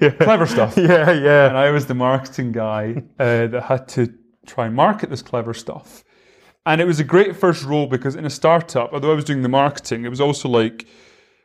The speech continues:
Speaker 2: would you, would I do the accounts? Would I do this and that? And I'm the sort of guy that's like, "Yep, I'll just do whatever I can to help out." And plus for me, like, I wanna learn. I wanna
Speaker 1: Yeah.
Speaker 2: learn everything. So, um, I thought it was a great opportunity and I, I was like a sponge.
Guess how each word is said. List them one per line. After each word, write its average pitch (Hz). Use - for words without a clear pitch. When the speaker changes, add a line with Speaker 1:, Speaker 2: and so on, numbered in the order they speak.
Speaker 2:
would 131
you, 131
would 131
I 123
do 120
the 117
accounts? 180
Would 135
I -
do 123
this 143
and 127
that? 143
And 127
I'm 135
the -
sort 139
of 120
guy 131
that's 127
like, 123
"Yep, 180
I'll 147
just 131
do 139
whatever 135
I 139
can 135
to 127
help 127
out." 165
And 127
plus -
for 131
me, 143
like, 117
I -
wanna 123
learn. 117
I 127
wanna 120
Speaker 1:
Yeah. 120
Speaker 2:
learn 120
everything. 123
So, 117
um, 117
I 127
thought 127
it -
was 117
a 113
great 120
opportunity 120
and 117
I, 120
I 117
was 120
like 120
a -
sponge. 120